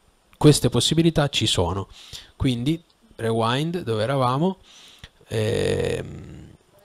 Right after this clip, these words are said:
ecco, quindi ci sono del-, dei veggenti che non hanno il compito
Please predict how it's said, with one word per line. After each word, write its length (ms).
ecco, 480
quindi 320
ci 140
sono 600
del-, 520
dei 280
veggenti 560
che 160
non 200
hanno 460
il 240
compito 760